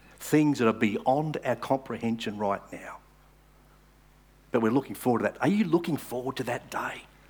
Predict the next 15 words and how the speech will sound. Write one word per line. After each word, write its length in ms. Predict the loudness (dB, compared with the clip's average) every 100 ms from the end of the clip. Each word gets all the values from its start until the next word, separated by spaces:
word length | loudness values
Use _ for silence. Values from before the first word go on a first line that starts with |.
| -20 -20 -20 -20 -12
Is 80 | -2
it 80 | 4
in 100 | 4
your 120 | 4
heart 480 | 2 0 2 2 0
and 60 | 0
you 40 |
say, 260 | 0 -2 -2
"Come, 500 | -4 0 2 4 4
Lord 240 | 4 2 0
Jesus. 720 | -8 -8 -10 -10 -10 -14 -16 _ _ _ _ _ -20 -20 -20 -20 _ _ _ _ _ _ -20 _ -20 -20 -20 -20 -8
Please 380 | 2 2 2 0
come, 440 | -2 0 -2 0
Lord 220 | 0 -2
Jesus"? 680 | -6 -12 -14 -18 -16 -18